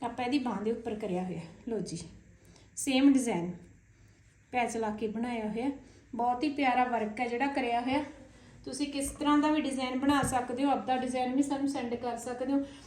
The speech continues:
ਤੇ ਇਹਦੇ ਨਾਲ ਬਾਟਮ ਹੈ ਜਿਹੜੀ, ਇਸ ਤਰ੍ਹਾਂ ਦੀ ਆਪਾਂ ਨੇ ਬਾਟਮ ਰੱਖੀ ਹੋਈ ਹੈ, ਕਰੇਪ ਦੀ ਬਾਟਮ ਹੈਗੀ, ਠੀਕ ਹੈ ਜੀ। ਇਸ ਤਰ੍ਹਾਂ ਵਰਕ ਇਹਦੀ ਬਾਟਮ ਦੇ ਉੱਪਰ ਕਰਿਆ ਹੋਇਆ, ਆਪਾਂ ਨੇ ਸਟ੍ਰੇਟ ਬਾਟਮ ਰੱਖੀ ਹੈਗੀ, ਠੀਕ ਹੈ। ਇਹ ਮੇਰਾ ਖੁਦ ਦਾ ਸੂਟ ਹੈ।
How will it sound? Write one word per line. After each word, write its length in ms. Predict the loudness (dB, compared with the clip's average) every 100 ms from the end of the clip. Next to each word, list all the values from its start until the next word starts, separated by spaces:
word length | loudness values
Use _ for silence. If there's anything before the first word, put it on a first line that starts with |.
| -10
ਤੇ 80 | -6
ਇਹਦੇ 280 | -2 2 4
ਨਾਲ 140 | 4
ਬਾਟਮ 420 | 4 4 4 4 2
ਹੈ 80 |
ਜਿਹੜੀ, 260 | 2 4 4
ਇਸ 100 | 2
ਤਰ੍ਹਾਂ 240 | 0 -2
ਦੀ 120 | 0 0
ਆਪਾਂ 220 | 0 0
ਨੇ 80 | 2
ਬਾਟਮ 400 | 0 -2 -2 -4
ਰੱਖੀ 260 | -4 -6
ਹੋਈ 240 | -4 -2 -2
ਹੈ, 60 | -4 -14 -18 -18 -18 -20 -20 -20 -4
ਕਰੇਪ 300 | 0 0 0
ਦੀ 180 | 0 0
ਬਾਟਮ 440 | 0 0 -2 -4
ਹੈਗੀ, 360 | -2 2 0 -2 -14 -20 -10
ਠੀਕ 140 | -2 2
ਹੈ 80 | 2
ਜੀ। 100 | 2
ਇਸ 240 | 2 2
ਤਰ੍ਹਾਂ 280 | 0 -2 0
ਵਰਕ 400 | -2 -2 -4 -4 -6 -18 -20 -20 -20 -20 -14 -4
ਇਹਦੀ 160 | 0
ਬਾਟਮ 380 | 2 2 0 0
ਦੇ 80 | -2
ਉੱਪਰ 200 | -2 -6
ਕਰਿਆ 240 | -6 -8 -8
ਹੋਇਆ, 140 | -10 -12 -18 -20 -20 -20 -10 -4
ਆਪਾਂ 200 | 0 2
ਨੇ 100 | 0
ਸਟ੍ਰੇਟ 340 | 0 -4 -2
ਬਾਟਮ 340 | 0 0 0
ਰੱਖੀ 360 | -4 -4 -4 -2
ਹੈਗੀ, 280 | 0 2 0 -2 -12 -10
ਠੀਕ 180 | 0
ਹੈ। 60 | 2
ਇਹ 120 | 4
ਮੇਰਾ 180 | 4 4
ਖੁਦ 280 | 0 -6 0
ਦਾ 180 | 0 0 -4 -14 -14
ਸੂਟ 340 | -6 -4 -2
ਹੈ। 140 | 0